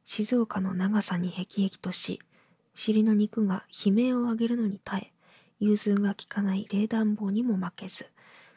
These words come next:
そのような修行といった方が正確にも思える各種の困難を強いられるのが青春十八切符です。特に印象的だったのは、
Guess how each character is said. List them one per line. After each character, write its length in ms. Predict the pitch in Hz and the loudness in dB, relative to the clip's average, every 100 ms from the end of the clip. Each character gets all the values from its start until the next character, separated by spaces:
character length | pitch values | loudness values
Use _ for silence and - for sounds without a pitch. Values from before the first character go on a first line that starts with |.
| _ | _
そ 140 | - 214 | -6 0
の 100 | 214 | 2
よ 140 | 226 | 2
う 40 | 208 | 0
な 200 | 190 214 | -2 -8
修 200 | - - | -10 -6
行 300 | 196 220 226 - - | 0 0 0 -6 -4
と 100 | 208 | -2
い 60 | |
っ 20 | |
た 200 | 208 - | -2 -6
方 200 | 208 214 | -4 -2
が 220 | 202 185 - | -2 -2 -6
正 240 | - 208 | -6 -4
確 260 | 226 240 240 | -4 -4 -2
に 100 | 240 | 0
も 140 | 202 | 0
思 240 | 185 185 196 | 0 0 0
え 40 | |
る 160 | 190 196 - - - - | 0 -8 -14 -20 -20 -8
各 240 | 233 - | -6 -4
種 160 | - 190 | -2 -2
の 100 | 185 | 0
困 260 | 226 240 | 0 2
難 180 | 240 190 | 2 0
を 80 | 185 | -2
強 240 | - 202 | -2 0
い 60 | 214 | 2
ら 100 | 220 | 0
れ 120 | 233 | 0
る 120 | 220 | 0
の 100 | 208 | 0
が 200 | 208 220 - - | 0 -4 -8 -10
青 220 | - 202 | -4 -2
春 240 | - 190 | 0 -2
十 180 | 185 196 | -2 -4
八 220 | 202 - | -4 -8
切 160 | - 196 | -8 -8
符 80 | - | -10
で 100 | - | -14
す。 220 | - - _ _ _ _ _ _ - _ _ _ _ _ - | -14 -14 _ _ _ _ _ _ -20 _ _ _ _ _ -4
特 240 | 262 269 | 0 2
に 240 | 226 190 196 | 4 4 2
印 160 | 208 | 2
象 120 | 220 | 0
的 200 | 214 220 | -2 -2
だ 120 | 214 214 | -2 -2
っ 40 | |
た 120 | - | -4
の 120 | 190 185 | -4 -4
は、 160 | - | -6